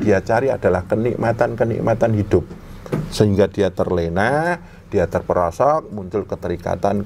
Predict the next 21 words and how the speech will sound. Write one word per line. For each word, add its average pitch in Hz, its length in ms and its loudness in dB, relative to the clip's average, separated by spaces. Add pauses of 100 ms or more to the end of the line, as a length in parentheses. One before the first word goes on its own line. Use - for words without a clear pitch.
kemengelekatan 90 1040 0
yang 82 160 -6
parah, 95 480 -2 (320)
dan 87 160 -2
dia 113 160 4
lepas - 400 -4
dengan 80 320 -8
Tuhannya. 90 640 0 (480)
Ketika 143 720 0 (240)
dia 120 240 4
hidup 107 400 -4
di 101 80 0
dunia, 92 560 0 (240)
sang 101 320 -2
sukma 107 480 0
itu 113 400 0 (240)
selalu 110 640 2
penasaran 113 560 -2
mencari 120 560 0
kenikmatan-kenikmatan 131 1300 0
hidup. 113 320 0